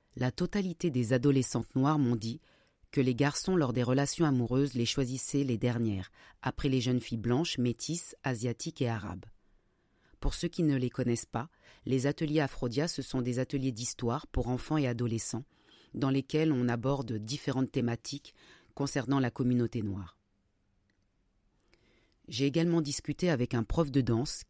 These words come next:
qui a un groupe de danseuses noires dans le dix-neuvième arrondissement. Et il me disait que lors d'une conversation banale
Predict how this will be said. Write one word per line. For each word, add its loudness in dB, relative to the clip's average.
qui 2
a 6
un 4
groupe 0
de 4
danseuses 2
noires 2
dans 2
le 0
dix-neuvième 0
arrondissement. -4
Et 2
il 6
me 6
disait 2
que -4
lors 0
d'une 0
conversation -2
banale 0